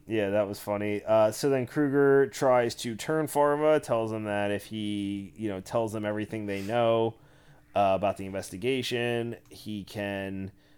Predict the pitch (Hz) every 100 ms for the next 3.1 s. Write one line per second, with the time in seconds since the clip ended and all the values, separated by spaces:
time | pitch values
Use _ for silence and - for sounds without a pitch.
0 | _ _ - 92 82 - 101 82 92 98
1 | 95 95 110 95 90 110 107 107 104 95
2 | 98 92 85 90 98 92 90 - 120 117